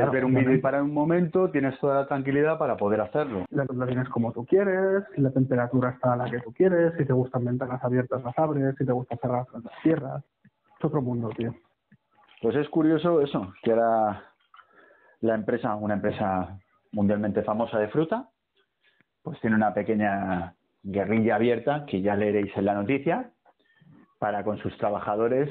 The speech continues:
Speaker 2: que están ahí a ver cómo llegan a una, a una conclusión. Creo que el teletrabajo ha sido muy positivo. Muy positivo en el hecho de que ha demostrado a muchas empresas que pueden seguir haciendo su actividad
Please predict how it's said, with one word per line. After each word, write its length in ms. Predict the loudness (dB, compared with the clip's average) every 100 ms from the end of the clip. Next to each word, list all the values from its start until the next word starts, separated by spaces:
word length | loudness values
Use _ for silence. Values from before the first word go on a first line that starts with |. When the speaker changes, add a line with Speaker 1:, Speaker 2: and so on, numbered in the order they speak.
| -6 -4
Speaker 2:
que 640 | -2 0 0 0 -4 -12 _ _ -12
están 300 | -4 -2 0
ahí 440 | 0 2 0 -2 -8 _ _ _ -2
a 160 | 0
ver 380 | 2 4 2 0
cómo 200 | -2 0
llegan 220 | 0 0
a 40 | 0
una, 340 | 0 0 -2
a 120 | -2
una 200 | -2 0
conclusión. 600 | -2 -2 -4 -4 -4 -4 -8 _
Creo 220 | -2 2 2
que 60 |
el 80 | 2
teletrabajo 520 | 0 0 0 -2 -2
ha 100 | -2
sido 160 | 0 2
muy 280 | 2 0 0
positivo. 720 | -4 -4 -2 0 0 -4 -14 -2
Muy 160 | 0 2
positivo 440 | 0 -2 0 2
en 60 | 2
el 80 | 2
hecho 200 | 2 0
de 80 |
que 80 | 2
ha 60 | 2
demostrado 680 | 2 0 -2 -2 0 -2 -4 _ _ -8
a 120 | -2
muchas 300 | 0 0 0
empresas 480 | -2 -2 -2 -2 -6 -8 _ _ _ _ _
que 120 | -6
pueden 300 | -2 0 0
seguir 220 | 0 0 0
haciendo 240 | 0 -2
su 100 | -2
actividad 500 | -4 -2 0 2 0